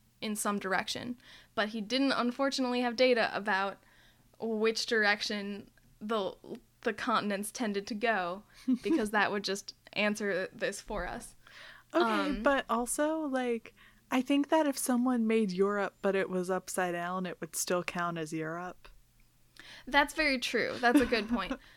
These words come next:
Speaker 1: Um, all of these maps had north at the top, but,
Speaker 2: Mm.
Speaker 1: right, if it was literally just Europe, but rotated. I don't know, I feel like people wouldn't do that, though, because they don't want the, the actual, like, shapes and coastlines. They want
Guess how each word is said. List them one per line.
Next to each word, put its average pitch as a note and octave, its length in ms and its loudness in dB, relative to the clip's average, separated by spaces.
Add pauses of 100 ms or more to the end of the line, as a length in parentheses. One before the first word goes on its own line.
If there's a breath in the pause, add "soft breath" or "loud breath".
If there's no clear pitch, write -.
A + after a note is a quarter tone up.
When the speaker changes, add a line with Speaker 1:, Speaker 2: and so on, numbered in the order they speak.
(220 loud breath)
Speaker 1:
Um, A#3 280 8 (280)
all C4+ 240 10
of C#4 100 0
these C#4 180 2
maps A#3+ 480 2
had A#3 380 2
north A3 480 0
at - 160 -2
the G3 80 0
top, A3+ 480 -2 (640 soft breath)
but, A3 160 6
Speaker 2:
Mm. E3+ 260 0
Speaker 1:
right, G3 380 0 (260)
if A#3 280 4 (140)
it A3+ 160 4
was G#3+ 120 -2
literally A3+ 600 0
just G#3+ 400 -8
Europe, G#3 480 0 (100)
but G#3 160 -2 (180)
rotated. G3+ 720 -4 (520 loud breath)
I C4+ 60 6
don't F#4+ 120 6
know, F#4+ 80 6
I B3 100 8
feel G4 160 -2
like G#4 120 -4
people F#4 200 -2
wouldn't D#4+ 220 0
do C#4 140 -2
that, F3+ 200 2
though, E3+ 140 0
because G#3+ 260 -2
they B3 100 6
don't C4+ 200 2
want B3+ 340 -2
the, A3+ 160 -2
the A3 240 -8
actual, G#3 500 -4
like, F#3 280 -6
shapes - 480 -4
and F#3+ 180 -8
coastlines. F#3+ 600 -6
They G3 180 -6
want F#3 340 -6